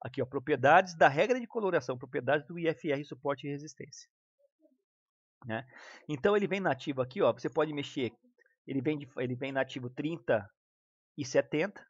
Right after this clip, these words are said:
né? Ou seja, quando ele passa da linha trinta ele está sobre, é, vendido, ele passa da linha setenta sobre comprado. Eu deixo isso aqui, você pode botar, os, os mais, eh, conservadores gostam de colocar quinze e oitenta e cinco,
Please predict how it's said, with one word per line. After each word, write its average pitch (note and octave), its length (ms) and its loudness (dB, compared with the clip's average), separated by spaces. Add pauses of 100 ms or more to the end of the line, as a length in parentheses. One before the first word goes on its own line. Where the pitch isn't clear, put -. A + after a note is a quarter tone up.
né? C3 240 -6
Ou D3+ 120 -6
seja, B2 300 -6
quando A#2+ 160 -8
ele B2+ 120 -6
passa B2+ 300 2
da B2 160 0
linha A#2+ 320 -2 (140)
trinta C#3 300 -6
ele A#2 60 -2
está - 200 0
sobre, B2 500 -6 (400)
é, A#2 200 0
vendido, E3+ 440 -6
ele F#3 140 -8
passa D#3+ 260 -2
da D3+ 80 2
linha D3+ 140 -10
setenta C#3+ 380 -6
sobre D3 240 -8
comprado. B2 400 -4
Eu C#4 60 -6
deixo B3+ 200 -6
isso - 100 -6
aqui, - 160 -4
você F3 120 -8
pode D#3 260 0
botar, C#3 420 4 (320)
os, - 120 -18
os C3 260 -6
mais, C3+ 300 -2
eh, A#2+ 140 -4 (120)
conservadores A#2+ 600 -4
gostam A#2 280 -4
de A#2 120 -12
colocar A#2 300 -4
quinze C3+ 560 -6
e G2+ 40 -6
oitenta A2+ 320 -8
e D3+ 60 -8
cinco, - 340 -14